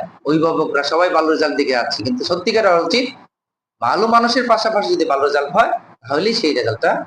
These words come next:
বাস্তবিক কাজে লাগে। ডিজিটালাইজেশন তো আসলে মাধবদী গার্লস স্কুল অনেকটাই এগিয়েছে। বর্তমানে আমরা বিভিন্ন শ্রেণীতে, আহ, WhatsApp গ্রুপের মধ্যে খুব সহজেই আমাদের মেসেজগুলি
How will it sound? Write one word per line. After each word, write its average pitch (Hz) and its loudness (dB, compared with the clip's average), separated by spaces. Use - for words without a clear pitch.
বাস্তবিক 131 -2
কাজে 120 -2
লাগে। 85 -4
ডিজিটালাইজেশন 185 -4
তো 180 2
আসলে 180 2
মাধবদী 165 0
গার্লস 170 2
স্কুল 170 0
অনেকটাই 160 0
এগিয়েছে। 160 0
বর্তমানে 151 0
আমরা 151 2
বিভিন্ন 151 0
শ্রেণীতে, 151 0
আহ, - -14
WhatsApp 151 0
গ্রুপের 143 2
মধ্যে 156 -2
খুব 170 -2
সহজেই 160 0
আমাদের 143 0
মেসেজগুলি 147 0